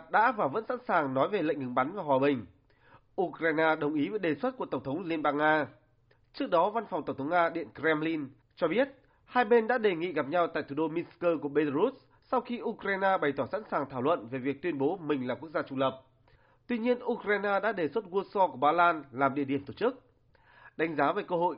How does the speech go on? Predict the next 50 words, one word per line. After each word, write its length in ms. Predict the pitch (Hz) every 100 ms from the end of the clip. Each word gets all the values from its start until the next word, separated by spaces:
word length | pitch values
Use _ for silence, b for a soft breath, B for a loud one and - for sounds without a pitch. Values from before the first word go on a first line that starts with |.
| -
cho 120 | 170
ngoại 180 | 151 127
giao, 360 | 151 165 151 120 b b
người 100 | 208
phát 140 | 254
ngôn 200 | 254 254
Bộ 80 | 202
Ngoại 140 | 156 156
giao 140 | 180
Mỹ 180 | 170 214
Ned 160 | 208 226 -
Price 280 | 160 160
cho 100 | 156
biết, 220 | 156 220 262 _ b b b
Nga 220 | 143 165
tiến 220 | 165 165
hành 180 | 208 190
ngoại 160 | 156 127 135
giao 160 | 185
bằng 180 | 170 135
nòng 140 | 127 120
súng. 220 | 143 220 - b b b
Nếu 100 | 196
Nga 120 | 247 226
nghiêm 180 | 220
túc 160 | 214 277
cho 80 | 247
đàm 140 | 170 127
phán, 320 | 135 135 190 226 _
phía 140 | 151 165
quân 140 | 190
đội 120 | 151 135
Nga 200 | 160 156
phải 140 | 156
ngừng 260 | 131 147 127
ném 160 | 135
bom 180 | 165 165 -
Ukraine. 480 | 147 147 139 147 143 123 _ _ _ b b b b b b b b
Trong 160 | - 240
khi 100 | 233
đó, 160 | 175
Bộ 120 | 202 202
Quốc 120 | 185
phòng 160 | 180 147
Mỹ 120 | 208
cam 180 | 202 165
kết 200 | 202 240 -
sẽ 120 | 220 220
hỗ 160 | 233
trợ 340 | 240 226 165